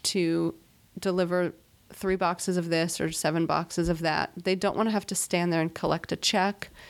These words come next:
or call months later when somebody doesn't pay. They really like the ability to drop everything off and know that a company that they are part owners in and that they certainly have a strong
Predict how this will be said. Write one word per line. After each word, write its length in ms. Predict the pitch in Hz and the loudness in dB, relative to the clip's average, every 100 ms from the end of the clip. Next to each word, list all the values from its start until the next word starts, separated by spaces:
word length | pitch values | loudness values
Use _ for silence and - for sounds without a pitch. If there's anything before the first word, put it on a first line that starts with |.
| - - | -20 -4
or 120 | 180 | -2
call 400 | 175 - 185 180 | -2 -2 0 2
months 320 | 185 170 180 | 2 0 0
later 240 | 170 165 165 | 0 0 0
when 160 | 160 | -2
somebody 320 | 175 165 - - | -4 -4 -4 -2
doesn't 360 | - 208 214 | 0 0 -2
pay. 460 | 202 190 180 175 185 - - - - - _ | -2 0 2 0 -2 -6 -20 -20 -20 -20 _
They 120 | - 214 | -2 -2
really 380 | 208 233 247 | 0 0 2
like 600 | 220 196 190 196 196 - - - | 2 2 2 2 -2 -10 -20 -10
the 600 | 185 190 185 180 175 190 - - - _ _ - | -2 0 2 2 0 -2 -8 -20 -20 _ _ -2
ability 460 | 180 190 185 180 | 0 0 2 2
to 80 | 165 | 0
drop 320 | 165 180 170 | 0 0 0
everything 400 | 190 190 202 196 | 0 -2 0 0
off 480 | 175 160 180 226 - - - _ | 2 2 0 -2 -10 -20 -20 _
and 200 | 190 190 | 0 2
know 280 | 180 180 185 | 2 2 2
that 420 | 175 160 160 - - _ - | 2 2 0 -2 -14 _ 0
a 400 | 170 160 160 175 - _ _ | 2 2 0 -4 -14 _ _
company 540 | - 254 247 214 190 | -4 -2 0 2 2
that 220 | 180 185 214 | 2 0 0
they 220 | 214 208 | 2 2
are 80 | 208 | 0
part 240 | - 233 | 0 -2
owners 340 | 302 285 202 175 | 2 2 2 2
in 240 | 165 170 | 2 2
and 140 | 170 | 2
that 140 | 165 165 | 2 2
they 200 | 165 170 | 2 0
certainly 540 | 170 - 233 208 190 | -2 -2 0 2 2
have 300 | 196 170 165 - | 2 0 -4 -8
a 80 | 180 | -6
strong 720 | 180 - - 196 175 175 165 | -2 -2 -2 0 2 2 0